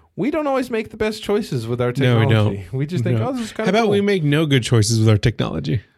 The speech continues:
Speaker 1: We should just go back to the Stone Age.
Speaker 2: I think
Speaker 1: We
Speaker 2: so.
Speaker 1: should just get rid of all technology.
Speaker 2: Yeah.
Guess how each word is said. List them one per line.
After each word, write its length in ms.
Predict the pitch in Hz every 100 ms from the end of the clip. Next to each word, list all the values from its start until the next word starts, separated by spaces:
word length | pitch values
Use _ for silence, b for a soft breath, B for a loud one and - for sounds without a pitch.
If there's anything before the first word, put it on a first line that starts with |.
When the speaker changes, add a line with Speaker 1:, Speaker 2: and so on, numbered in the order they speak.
| b
Speaker 1:
We 80 | 131
should 160 | 147 139
just 140 | 113
go 100 | 117
back 240 | 101 104 -
to 160 | 110
the 120 | 98 -
Stone 260 | 107 98
Age. 160 | 87 85
Speaker 2:
I 100 | - 104
think 200 | 117 110
Speaker 1:
We 60 |
Speaker 2:
so. 60 | 107
Speaker 1:
should 120 | 143
just 160 | 107 95
get 120 | 101
rid 120 | 101
of 100 | 101
all 120 | 101 98
technology. 560 | 101 92 92 92 98 85
Speaker 2:
Yeah. 200 | 123